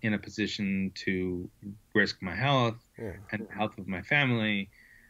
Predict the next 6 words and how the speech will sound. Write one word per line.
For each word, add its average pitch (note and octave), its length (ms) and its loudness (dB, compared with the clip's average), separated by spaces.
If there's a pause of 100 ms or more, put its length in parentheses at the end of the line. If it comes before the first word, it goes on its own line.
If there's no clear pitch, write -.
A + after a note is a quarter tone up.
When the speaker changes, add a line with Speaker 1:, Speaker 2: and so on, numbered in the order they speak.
Speaker 1:
because G2+ 840 -2 (800)
I B2+ 80 6
was G2+ 140 0
encountering G2+ 960 -4 (800)
rural G2+ 280 0
areas F#2 560 0